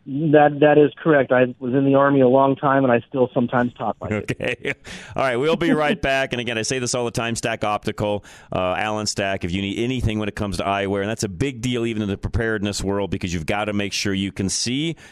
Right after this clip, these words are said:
Speaker 2: when the, you know, crap hits the fan, if you would. Make sure that you've got everything handled there and backup plans as well. If you don't, talk to Alan Stack. He can help you with all of that and what would actually be the best,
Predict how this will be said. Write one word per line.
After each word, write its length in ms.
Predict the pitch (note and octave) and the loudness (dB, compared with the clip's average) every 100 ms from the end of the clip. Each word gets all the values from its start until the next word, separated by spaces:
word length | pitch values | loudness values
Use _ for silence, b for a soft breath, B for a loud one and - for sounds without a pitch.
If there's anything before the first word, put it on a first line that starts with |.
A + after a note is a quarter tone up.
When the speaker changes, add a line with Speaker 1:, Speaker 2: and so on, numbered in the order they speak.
| B B | B B
Speaker 2:
when 240 | B2+ C3+ | -4 -2
the, 80 | C3 | -2
you 140 | C3+ C3 | -2 -4
know, 120 | C3+ | -4
crap 360 | - B2 B2+ | -4 -4 -2
hits 220 | C#3 C3 - | -4 -4 -4
the 80 | |
fan, 360 | B2 C3 C3 A#2+ | -4 -4 -2 -4
if 140 | G#2+ | -4
you 140 | G#2+ G2 | -2 -2
would. 180 | F#2 E2+ | -2 -2
Make 160 | G#2 | -4
sure 160 | - B2+ | -4 -4
that 60 | |
you've 180 | A2 A2 | -4 -2
got 140 | G2+ G2 | -2 -2
everything 360 | A#2+ C3 B2 | -2 -4 -4
handled 360 | A#2 B2 B2 A2+ | -2 -2 -4 -2
there 200 | B2+ A2 | -4 -2
and 220 | A2+ G#2+ | -2 -2
backup 500 | G#2+ A#2 C3 B2 A#2+ | -2 -4 -4 -6 -4
plans 500 | - A#2+ A#2+ A#2 A#2 | -6 -4 -2 -2 -4
as 380 | - G#2 G2+ G2 | -2 -2 -2 -2
well. 440 | F2+ A#2 C3+ D3+ B B - | -2 0 0 -2 B B -6
If 220 | G#2 - | -4 -2
you 160 | A2 | -4
don't, 400 | G#2+ B2+ C#3+ A#2 | -2 -2 -2 -4
talk 240 | - G#2+ - | -4 -4 -4
to 100 | - | -4
Alan 280 | G#2+ G#2 G2 | -2 -2 -4
Stack. 420 | - C3+ D3 - | -4 -4 -4 -6
He 100 | A2+ | -6
can 120 | F2+ | -4
help 220 | G2+ G2+ | -4 -2
you 60 | G2 | -4
with 100 | F#2+ | -4
all 300 | G2+ B2+ D3+ | -2 -2 -2
of 120 | A#2 | -2
that 200 | C3+ C3+ | -2 -2
and 100 | A2 | -2
what 120 | A2 | -2
would 140 | G2+ G#2+ | -2 -2
actually 280 | C3 - G#2+ | -4 -4 -4
be 120 | A2+ | -4
the 120 | F#2+ | -4
best, 380 | E2+ A#2 - | -2 -4 -4